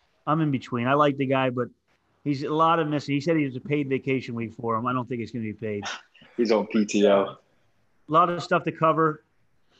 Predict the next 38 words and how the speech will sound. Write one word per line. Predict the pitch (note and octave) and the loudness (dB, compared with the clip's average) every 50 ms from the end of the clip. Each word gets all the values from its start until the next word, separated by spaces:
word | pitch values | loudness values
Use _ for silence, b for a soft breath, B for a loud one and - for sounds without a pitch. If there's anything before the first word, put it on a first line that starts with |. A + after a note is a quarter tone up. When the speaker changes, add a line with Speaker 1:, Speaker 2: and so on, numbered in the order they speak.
| b b b b _ - | b b b b _ -4
Speaker 1:
a | |
lot | B2+ C#3 D#3 | 0 0 2
of | D#3 C#3 | 4 4
hockey, | D3 D3+ D3 D3+ E3 E3 D#3+ | 4 2 2 2 0 0 0
and | C3+ B2+ | 0 0
obviously | B2 B2+ C#3 D3 D3+ C#3+ - - D3+ D3 C#3+ | 0 0 0 0 0 -4 -4 -4 -4 -4 -2
the | C#3 | -2
most | C3+ C#3+ C#3 C3+ - | -2 -2 -4 -4 -6
important | B2+ A#2 _ D3 E3 E3 - B2 | -12 -8 _ -4 -4 -4 -6 -6
thing | - D3 D3+ D#3+ E3 D#3+ _ _ _ _ _ _ _ | -6 -6 -4 -4 -6 -8 _ _ _ _ _ _ _
of | C3+ B2+ A#2+ A#2+ | -6 -6 -4 -4
the | B2 A#2+ | -6 -6
entire | A2+ A2+ C#3 D3 D#3 D3+ | -6 -4 -2 0 0 2
hockey | C3 C3 C3+ C3 - B2+ | 2 2 0 0 -2 -10
season | A#2 - C#3 C#3 C3 C3+ C#3 | -10 -6 -6 -6 -4 -4 -6
was | C3 B2 A#2+ A#2 - _ _ _ _ _ _ _ _ _ | -6 -6 -8 -8 -12 _ _ _ _ _ _ _ _ _
handed | - D3 E3 F3 E3+ E3 | -4 -2 -2 -2 0 0
out | E3 D#3+ D#3 C#3 | 0 0 2 2
last | D3+ D3 C#3+ - - | 2 2 0 0 -2
night. | D3+ C#3 C3 | -4 -4 -4
The | A#2+ | -6
Tampa | - - D3 D#3 D#3 D3+ D3 | -6 -2 -2 -2 -2 -2 -2
Bay | C#3+ C#3+ | 0 0
Lightning | C#3 C#3+ C#3+ D3 C#3+ D3 D3 C#3 C3+ | 2 2 0 0 -2 -4 -4 -2 -2
win | C#3+ D3 | -2 -4
the | C#3+ C3 | -4 -6
Stanley | - - D3+ D3 C#3+ C#3 C3+ | -8 -8 -6 -6 -4 -4 -6
Cup | - - C#3+ C#3 | -2 -4 -4 -2
over | C#3 C3 B2+ | -2 -4 -6
the | B2 | -4
Dallas | A#2+ C3 C3 C3 B2+ A2 | -4 -2 -2 -2 -2 -4
Stars, | - - C#3 C3 B2+ A#2 - _ _ | -4 -2 0 0 0 0 -4 _ _
four | - F3 F#3+ F#3 | 0 2 2 2
to | E3 - | 2 0
two | - - - F3+ E3+ E3 D#3+ D3 - _ _ _ _ _ _ - | -4 0 2 4 4 4 2 0 -2 _ _ _ _ _ _ -6
in | D3 C#3 | -6 -6
the | C3 | -6
series. | A2+ - - D3 D#3 D#3 D3+ D3+ D3 C#3+ B2+ - | -8 -8 -6 -4 -2 -2 0 -2 -2 -2 -6 -10